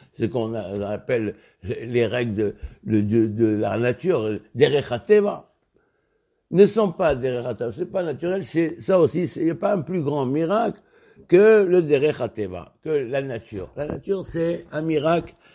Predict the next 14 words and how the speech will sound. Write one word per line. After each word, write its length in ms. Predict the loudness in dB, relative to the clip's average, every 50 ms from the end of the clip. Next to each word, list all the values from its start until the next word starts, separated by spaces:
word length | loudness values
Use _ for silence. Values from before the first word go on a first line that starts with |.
| _ -20 -20 -8 -2
le 140 | 0 0 0
fait 340 | 2 2 2 4 4 4 2
de, 320 | 0 2 4 4 4 4
de 180 | 2 0 -2 0
respirer, 720 | 0 0 -2 -4 -6 _ -8 -6 -4 -2 0 0 0 0
de 160 | -2 -2 -2
vivre, 600 | -2 -2 -2 -2 -2 0 0 2 0 0 -2 -6 -10 _ _ _ _ _ _ _ _ _ -4
et 100 | -4 -4
cetera. 380 | -2 -4 -8 -8 -4 -4 -4 -4
Toutes 260 | -4 -6 -8 -6 -4
les 160 | -2 -2 -4
choses 400 | -2 -2 -4 -2 -2 -2 -4 -4
naturelles, 760 | -6 -6 -8 -8 -8 -6 -6 -4 -4 -2 -2 -2 -2 -2 -4 -6 -8
on, 120 | -10 -12